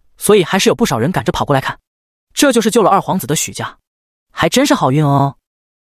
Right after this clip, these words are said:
你们看那大箱子，沉甸甸的，还不知道装了多少金银珠宝呢！哎呦，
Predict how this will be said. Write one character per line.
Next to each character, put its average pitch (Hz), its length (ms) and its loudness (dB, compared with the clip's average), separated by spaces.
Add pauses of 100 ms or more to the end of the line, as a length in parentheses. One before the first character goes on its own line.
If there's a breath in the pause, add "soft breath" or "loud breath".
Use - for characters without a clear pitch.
(120)
你 147 120 0
们 170 60 2
看 214 140 0
那 214 80 0
大 185 140 2
箱 185 240 0
子， 127 100 -6 (460)
沉 202 220 0
甸 254 140 2
甸 233 160 2
的， 117 220 -6 (140)
还 - 160 0
不 214 80 -2
知 240 60 0
道 220 100 2
装 226 100 2
了 196 80 2
多 262 140 4
少 165 100 -2
金 160 140 -2
银 156 60 0
珠 170 120 2
宝 117 160 -2
呢！ 117 180 -10 (540)
哎 202 180 0
呦， 156 320 0